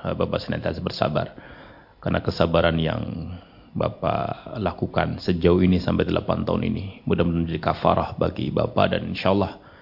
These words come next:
menggugurkan dosa-dosa kita. Itu dalam sabdanya demikian dan Nabi kita Muhammad sallallahu alaihi wasallam. Makanya tetap sabar dalam Allah sedang menguji, meningkatkan,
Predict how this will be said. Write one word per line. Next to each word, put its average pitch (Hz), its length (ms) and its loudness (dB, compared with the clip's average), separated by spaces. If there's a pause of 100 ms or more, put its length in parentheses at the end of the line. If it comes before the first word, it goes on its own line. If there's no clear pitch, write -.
(500)
menggugurkan 90 800 0
dosa-dosa 85 480 -2
kita. - 480 -6 (480)
Itu 85 240 4
dalam 80 240 0
sabdanya 82 480 0
demikian 80 560 -4
dan - 240 -4
Nabi 82 320 -4
kita 82 160 0
Muhammad - 480 -2
sallallahu - 260 -2
alaihi - 140 -8
wasallam. - 200 -8 (1000)
Makanya 85 320 2
tetap 85 240 2
sabar 87 640 0
dalam - 240 -4
Allah 85 400 -2
sedang 82 720 -4
menguji, 87 480 4
meningkatkan, 82 880 -2